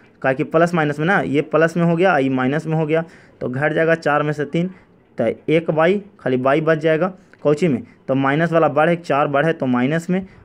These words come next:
अब बराबर इधर से घटाएंगे तो ऊपर आ गया था बारह, नीचे था चौदह,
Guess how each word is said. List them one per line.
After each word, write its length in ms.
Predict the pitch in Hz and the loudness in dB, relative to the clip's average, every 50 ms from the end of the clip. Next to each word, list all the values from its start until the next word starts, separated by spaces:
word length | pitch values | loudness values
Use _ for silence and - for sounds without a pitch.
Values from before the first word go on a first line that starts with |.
| _ - | _ -8
अब 200 | - 127 120 117 | -6 -6 -4 -2
बराबर 560 | 123 120 127 135 151 180 175 165 170 170 170 170 - - _ _ - | 0 0 2 2 2 2 2 2 2 2 0 -4 -10 -18 _ _ -6
इधर 240 | - 135 170 180 | -2 0 0 0
से 140 | 175 175 175 | 0 0 -2
घटाएंगे 580 | 151 165 160 - 151 143 160 180 175 147 147 151 185 - - _ _ _ - | -2 -2 -2 -2 -2 0 0 0 0 0 0 -2 -2 -6 -12 _ _ _ -4
तो 60 | 139 | -4
ऊपर 220 | 135 123 147 156 156 | -2 0 2 2 2
आ 60 | 151 | 2
गया 160 | 147 151 147 | 2 0 0
था 140 | 147 165 143 | 0 -2 -2
बारह, 280 | 131 127 127 135 143 151 | 0 0 0 0 0 0
नीचे 280 | 147 135 127 127 131 | 0 -2 -2 -2 -4
था 140 | 127 143 131 | -2 -2 -4
चौदह, 440 | 123 - - 147 151 165 151 147 156 | -4 -2 0 0 0 2 0 -2 -4